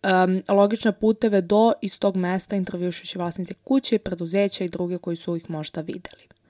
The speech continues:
Dvadeset osmog februara, e, dvanaest dana nakon nestanka žena, obavestilo se da incident, e, više ne tretiraju kao slučaj nestalih osoba, već kao ubistvo. Više od hiljadu tragova je bilo prijavljeno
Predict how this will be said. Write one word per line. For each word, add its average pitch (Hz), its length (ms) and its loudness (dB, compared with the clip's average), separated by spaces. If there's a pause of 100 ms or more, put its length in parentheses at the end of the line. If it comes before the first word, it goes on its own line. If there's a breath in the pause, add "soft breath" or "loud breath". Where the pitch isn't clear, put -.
Dvadeset 240 480 2
osmog 220 380 0
februara, 220 1080 2
e, 190 220 2
dvanaest 190 440 0
dana 196 280 2
nakon 196 480 2
nestanka 185 460 -2
žena, 202 920 2
obavestilo 185 320 2
se 196 120 -2
da 190 80 2
incident, 180 800 -2
e, 175 180 -4 (640)
više 185 320 -2
ne 180 100 0
tretiraju 185 480 -2
kao 180 180 -2
slučaj 180 440 -4
nestalih 175 680 -4 (100)
osoba, 214 440 2
već 175 280 0
kao 151 320 -2
ubistvo. - 640 -8 (180)
Više 226 400 4 (200)
od 180 160 -4
hiljadu 247 400 8
tragova 180 720 0 (720)
je 180 100 -2
bilo 170 220 -2
prijavljeno 196 960 2